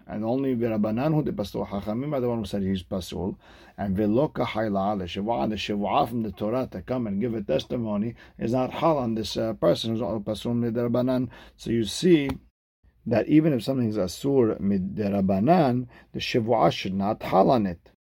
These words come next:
It shouldn't take effect. But the Gemara pushes away and says, "No, you can't bring me a proof from a shivat aidut, because shani atam over there is different by the testimony." The Amar Kera, the pasuk over there said, "Im lo yagid," if he doesn't come and give his testimony.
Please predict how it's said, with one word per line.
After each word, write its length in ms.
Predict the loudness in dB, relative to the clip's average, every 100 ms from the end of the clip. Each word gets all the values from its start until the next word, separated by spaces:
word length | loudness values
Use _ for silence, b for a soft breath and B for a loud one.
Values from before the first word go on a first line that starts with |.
| _ -20
It 120 | -6
shouldn't 240 | -2 0
take 160 | 0 0
effect. 340 | 4 6 6 -2 B B B
But 120 | -2 -2
the 80 |
Gemara 240 | 0 0 0
pushes 400 | -2 -4 -2 2
away 400 | 2 4 2 2
and 160 | -2
says, 160 | -4 -4
"No, 100 | -2
you 140 | -2
can't 200 | -2 -2
bring 140 | -2 -2
me 80 | -2
a 80 |
proof 440 | -4 -6 0 0 0
from 320 | -2 -2 -2
a 40 |
shivat 440 | -4 -4 -2 0 0
aidut, 500 | -2 0 2 2 0
because 200 | -6 -6
shani 400 | -2 -2 0 -2
atam 300 | -2 -2 -2
over 140 | -2
there 140 | 0 0
is 100 | 0
different 400 | -2 -2 -4 -2
by 220 | 0 -2
the 100 | -4
testimony." 480 | -6 -4 -2 -2 -2
The 100 | -2
Amar 220 | -2 -2
Kera, 600 | 0 2 4 4 2 -2 B B B B B -16
the 140 | -8 -4
pasuk 440 | -4 -2 -2 0
over 200 | 0 2
there 160 | 2 2
said, 380 | 0 0 0
"Im 260 | 0 -2 0
lo 80 | 2
yagid," 500 | 4 2 2 0 0
if 180 | -6 -4
he 60 |
doesn't 440 | -2 0 0 0 -2
come 240 | -4 -2
and 160 | -2 0
give 160 | 0
his 100 | -2
testimony. 800 | 0 -2 0 0 0 0 -4 -8